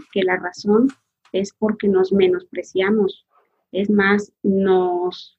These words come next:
nos anulamos antes de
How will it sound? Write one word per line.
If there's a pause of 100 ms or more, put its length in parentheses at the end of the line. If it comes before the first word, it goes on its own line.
nos
anulamos
antes
de